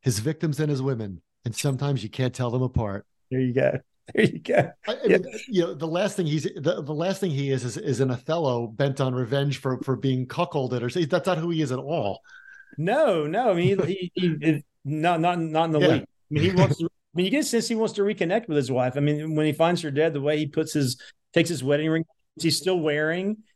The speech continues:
Speaker 2: and puts it on her finger so gently, it's, it's extremely touching. So no, it's, I mean, the film, the film didn't do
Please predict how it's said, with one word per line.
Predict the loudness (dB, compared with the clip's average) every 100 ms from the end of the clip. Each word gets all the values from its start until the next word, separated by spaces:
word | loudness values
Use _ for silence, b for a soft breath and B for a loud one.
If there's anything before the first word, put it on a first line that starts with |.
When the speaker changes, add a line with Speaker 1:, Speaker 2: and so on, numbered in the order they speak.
| -2
Speaker 2:
and | 2
puts | 4 2 2
it |
on | 2
her | 2
finger | 2 0 2
so | 0 0
gently, | 0 0 0 0
it's, | 0 -2
it's | -2 -2
extremely | -2 0 2 0
touching. | 0 -2 0 0 0 -2 B B B B _ -6
So | 0 0
no, | 0 0 0
it's, | 0 -4 -4
I | -4 B B B B B B _ _ _ _
mean, | -2 0
the |
film, | 0 0 0 0
the | -4
film | -2 0 2 0
didn't | 0 0 0
do | 0 2 0 -2